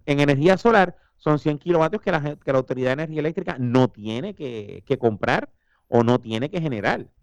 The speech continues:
Son cien kilovatios que se ahorran. Y mira, vamos a coger ese con-, ese contrato de aces, eh, o aces, o aes, o lo que sea,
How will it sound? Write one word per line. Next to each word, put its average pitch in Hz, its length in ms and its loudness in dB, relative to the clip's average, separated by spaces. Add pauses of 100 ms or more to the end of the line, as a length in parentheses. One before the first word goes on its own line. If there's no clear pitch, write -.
(140)
Son 110 220 -12
cien 110 220 -12
kilovatios 123 420 -2
que 202 120 -4
se 185 120 0
ahorran. 117 460 0 (440)
Y 92 100 -10
mira, 110 220 0
vamos 120 220 0
a 175 40 0
coger 175 220 0
ese 202 160 -10
con-, 180 260 -10
ese 160 200 -4
contrato 202 480 0
de 196 140 -2
aces, 196 400 -4
eh, 269 180 -2
o 147 100 -6
aces, 131 200 -10
o 117 140 -6
aes, 135 420 -2
o 113 320 -4
lo 107 100 -4
que 110 100 -10
sea, - 360 0